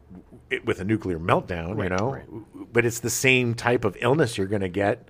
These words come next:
Speaker 2: Yeah.
Speaker 1: from a nuclear
Speaker 2: Yeah.
Speaker 1: bomb.
Speaker 2: Yeah.
Speaker 1: And, you know, we have to be diligent about this stuff, and we have to make sure that we are vocal about ending this nuclear proliferation and getting rid of the atomic age. I mean,
Speaker 2: Yeah.
Speaker 1: come on. We,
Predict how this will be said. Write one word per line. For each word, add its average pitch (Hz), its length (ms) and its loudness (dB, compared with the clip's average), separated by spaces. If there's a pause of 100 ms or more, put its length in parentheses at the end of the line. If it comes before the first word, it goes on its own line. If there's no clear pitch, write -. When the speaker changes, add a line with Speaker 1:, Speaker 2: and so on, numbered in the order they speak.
(120)
Speaker 2:
Yeah. 151 120 4
Speaker 1:
from 107 120 0
a 95 60 -2
nuclear 101 360 0
Speaker 2:
Yeah. 85 120 0
Speaker 1:
bomb. 113 340 -2 (380)
Speaker 2:
Yeah. 113 140 -10 (560)
Speaker 1:
And, 139 420 2
you 175 120 -2
know, 175 440 -2
we 165 160 2
have 196 260 0
to 190 100 -2
be 190 140 -2
diligent 151 460 4
about 110 260 2
this 98 160 -4
stuff, - 420 -6
and 107 140 -2
we 127 100 -2
have 151 200 -4
to 143 80 -8
make 139 220 0
sure 135 500 4 (240)
that 120 200 -2
we 113 180 2
are 101 200 0 (220)
vocal 104 680 4
about 98 480 0 (320)
ending 160 300 6
this 160 160 -2
nuclear 160 340 2
proliferation 156 880 2 (600)
and 202 200 0
getting 240 220 2
rid 247 120 2
of 247 80 0
the 240 60 -2
atomic 233 400 -4
age. 226 460 -4
I 135 60 -2
mean, 190 200 2
Speaker 2:
Yeah. 135 80 2
Speaker 1:
come 120 120 0
on. - 180 0
We, 156 140 2